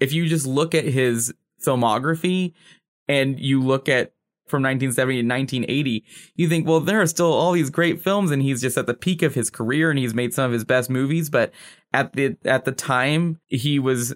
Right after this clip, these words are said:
at the lowest point in his life. And I don't know, I think there's just something so amazing and inspiring about,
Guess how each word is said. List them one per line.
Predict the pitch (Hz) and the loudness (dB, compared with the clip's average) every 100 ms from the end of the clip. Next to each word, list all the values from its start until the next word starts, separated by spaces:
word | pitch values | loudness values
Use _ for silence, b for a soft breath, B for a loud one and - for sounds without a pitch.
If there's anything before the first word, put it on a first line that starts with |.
| - - - | -10 -8 -4
at | 131 | -2
the | 127 | 0
lowest | 123 127 127 120 | 2 2 2 0
point | - 131 - | -2 -2 0
in | 113 | -2
his | 110 | -2
life. | 110 117 92 - - - _ _ | 0 0 -2 -6 -12 -20 _ _
And | 143 147 143 131 - - | 0 2 0 -2 -2 0
I | |
don't | 151 165 | 4 4
know, | 175 | 4
I | 135 | 2
think | 131 165 | 2 2
there's | 165 | 2
just | 156 160 | 0 0
something | 165 160 147 | 2 2 0
so | 156 156 | 2 4
amazing | 151 143 156 151 147 | 4 2 2 2 0
and | 135 | 0
inspiring | 127 - 131 139 143 123 | 0 0 2 2 2 0
about, | 117 120 113 | 2 2 2